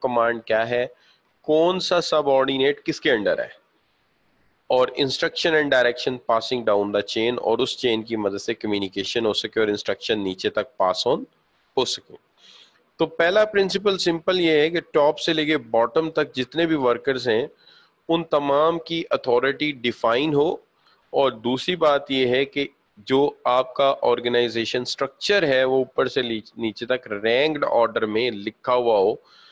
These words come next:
ताकि instruction ऊपर से लेके नीचे तक following down the chain तक जा सके, नीचे तक इंस्ट्रक्शंस आ सके। एक ideal bureaucracy should operate in an impersonal and impartial way। जो आइडियल ब्यूरोक्रेसी है उसको काम करना चाहिए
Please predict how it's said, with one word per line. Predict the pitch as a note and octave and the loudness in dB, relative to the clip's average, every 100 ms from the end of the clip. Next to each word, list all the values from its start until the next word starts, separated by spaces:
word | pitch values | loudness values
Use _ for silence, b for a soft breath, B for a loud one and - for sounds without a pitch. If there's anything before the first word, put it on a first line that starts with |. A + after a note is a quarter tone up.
| b _ | b _
ताकि | B2+ B2 C3 | 0 0 0
instruction | B2 - B2 - C#3 - | -2 -2 -4 -2 -2 -2
ऊपर | B2+ - | -4 -2
से | A#2+ A#2+ | -2 0
लेके | A2 A2 | -2 -2
नीचे | A2+ A2 - | -2 -4 -4
तक | A2 A2+ | -4 -4
following | - G#2+ G#2 G#2+ G#2+ | 0 0 2 2 2
down | G2+ G2 G2 | 0 0 -2
the | A2+ | -4
chain | - G2 F#2+ F#2 | -2 -4 -4 -4
तक | B2+ - | -6 -2
जा | G2 | -4
सके, | E2 - - F#2 | -4 -14 -6 -4
नीचे | F#2+ A#2 C3 | -2 -4 -2
तक | A#2 | -2
इंस्ट्रक्शंस | G#2+ G2 - F#2+ G#2+ G#2 - | -2 -4 -6 -6 -6 -8 -4
आ | F#2 | -4
सके। | - - _ _ _ _ b b b b b b b b b _ - | -4 -10 _ _ _ _ b b b b b b b b b _ -4
एक | F#3 F3+ | -4 0
ideal | D3+ E3 G3 C4+ | 2 4 4 2
bureaucracy | G#3 F3+ E3 D3 C#3+ D3 | 2 2 2 0 -2 0
should | C#3 D3 C#3+ C3 | -2 -2 -2 -2
operate | C3+ C3 B2 B2 B2+ | -2 0 0 2 0
in | C#3 B2+ | -2 0
an | B2 - E3+ | 0 0 -2
impersonal | F3 D#3 C#3+ - C3+ B2+ | 0 0 0 0 0 2
and | B2 | 0
impartial | B2 A#2+ G2 - - C2+ | -2 -2 -2 -2 -6 -10
way। | - - _ _ _ _ _ _ - | -12 -16 _ _ _ _ _ _ -4
जो | D3 - | -4 0
आइडियल | C3 C3+ D#3+ G#3+ G#3 | 2 2 2 0 0
ब्यूरोक्रेसी | E3+ E3 D#3 D3 C#3 - C#3 | 0 2 0 0 -2 -2 -2
है | C#3 | 0
उसको | C#3 - | 0 -2
काम | C3+ - B2 C3+ | -4 0 2 0
करना | C3 A#2+ A#2+ | -2 -2 0
चाहिए | A#2+ B2 B2 C3 | -2 -4 -2 -2